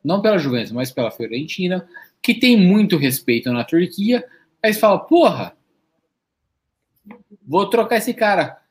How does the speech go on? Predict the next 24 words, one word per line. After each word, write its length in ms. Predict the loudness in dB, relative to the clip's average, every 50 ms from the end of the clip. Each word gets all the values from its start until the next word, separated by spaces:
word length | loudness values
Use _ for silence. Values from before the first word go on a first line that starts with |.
| _ _ -8
num 220 | -6 -4 -2 -2 -2
jogo 260 | -2 -2 -2 -4 -2
desse 520 | 0 2 2 2 2 -2 -6 -10 -12 -14 _ _ _ _ _ _ _
pelo 280 | -2 -2 0 0 -2 0
Danilo, 680 | 0 0 0 0 -2 -2 -2 -2 -2 -4 -4 -10 _ _ _ _ _ _ _ _
pelo 240 | -4 -2 0 0 0 0
Zé." 440 | 0 0 0 0 0 -2 -4 -8 _ _ _ _ _ _ _ _ _ _ _ _ _ -4
A 100 | 0 2
hora 180 | 2 2 2 0
que 140 | 0 0
entra 180 | 0 0 0 0
o 40 | 0
Danilo 380 | 0 0 0 0 0 0 2
Barbosa, 840 | 2 2 2 2 0 -2 -4 -2 0 2 2 2 0 -4 -8 -10 -10 _ _ _ _ _ _ _ _ _ _ _ _ _ _ _ _ _
você 140 | -12 -6
fala, 260 | -4 0 0 0 0 0
"Ah, 20 |
não, 300 | -2 -6 -8 -10 -10 -12
não, 100 | -12 -10
esse 340 | -8 -6 -6 -6 -6 -8 -4
tá 120 | -2 -2 0
de 60 | 0
sacanagem, 580 | 0 0 0 0 0 0 -2 -4 -6 -6 -4
né?" 240 | -2 -2 -2 -4 -10